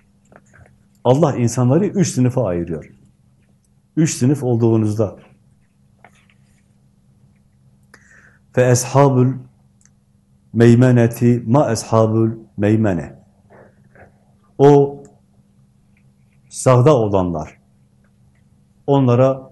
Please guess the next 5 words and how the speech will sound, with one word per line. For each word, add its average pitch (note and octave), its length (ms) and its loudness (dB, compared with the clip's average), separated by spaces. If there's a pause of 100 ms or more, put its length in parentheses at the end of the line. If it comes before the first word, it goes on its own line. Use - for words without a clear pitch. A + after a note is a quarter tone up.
mutluluklar B2+ 720 0
olsun. F2+ 460 -6 (1120)
Onlar C3+ 560 0
ne B2+ 160 2
mutludurlar, F#2 720 -4